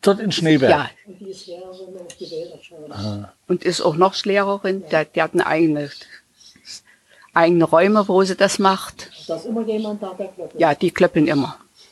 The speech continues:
Speaker 1: Ah.
Speaker 2: Und die verkauft Material, Klöppelbriefe und alles.
Speaker 1: Hm. Und da ist auch Jugend?
Speaker 3: Ja.
Speaker 2: Ja, ne,
Speaker 1: Ja.
Speaker 2: da, äh, sind auch Kinder.
Speaker 1: Also die Tradition dort in Schneeberg im Erzgebirge wird das hochgehalten.
Speaker 2: Ja.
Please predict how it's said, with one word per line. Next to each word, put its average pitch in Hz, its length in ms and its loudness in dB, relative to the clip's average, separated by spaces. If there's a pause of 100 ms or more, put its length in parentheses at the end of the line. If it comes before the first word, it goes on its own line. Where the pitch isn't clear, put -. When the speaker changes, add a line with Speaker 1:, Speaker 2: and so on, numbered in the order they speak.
(240)
Speaker 1:
Ah. 107 400 -6 (220)
Speaker 2:
Und 180 180 -2
die 165 40 -2
verkauft 170 560 -2 (160)
Material, 165 760 2 (180)
Klöppelbriefe 180 840 -6
und - 240 -10
alles. 143 440 -12 (180)
Speaker 1:
Hm. 110 240 -12 (580)
Und 131 120 -4
da 151 100 6
ist 151 80 0
auch 170 200 2
Jugend? 110 600 -2 (520)
Speaker 3:
Ja. 131 220 -20 (140)
Speaker 2:
Ja, 151 240 0 (100)
ne, 170 180 -2
Speaker 1:
Ja. 107 60 -16 (220)
Speaker 2:
da, 185 220 0 (180)
äh, 196 160 2
sind 220 160 -4
auch 233 180 -2
Kinder. 226 440 0 (100)
Speaker 1:
Also 147 200 4
die 180 220 0
Tradition 165 600 4
dort 160 160 -2
in 143 120 -6
Schneeberg 143 480 0
im 131 100 -10
Erzgebirge 123 600 -4
wird 117 160 -8
das 107 220 -14 (180)
hochgehalten. 117 380 -2
Speaker 2:
Ja. 135 260 -8